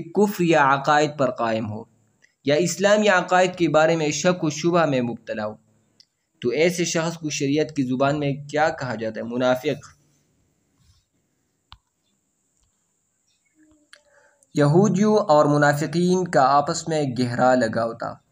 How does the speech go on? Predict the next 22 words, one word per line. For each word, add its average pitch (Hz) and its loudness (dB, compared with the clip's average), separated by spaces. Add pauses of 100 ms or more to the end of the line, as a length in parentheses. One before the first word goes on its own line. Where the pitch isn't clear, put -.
यहूदियों 151 -4 (480)
और 131 -8
मुनाफिकीन 123 -12
का। - -20 (1000)
अब्दुल्ला 156 2
इब्न 190 2
उबई 143 4
मुनाफिकीन 143 0
के 151 0
ग्रोह 143 0
का 131 4
सरबराह 117 -2
था। 117 -10 (600)
मुनाफिकीन 151 0
के 180 0
ग्रोह 180 0
का 160 2
सरबराह 151 4
कौन 160 -2
था? 123 2
अब्दुल्ला 123 0
इब्न 190 0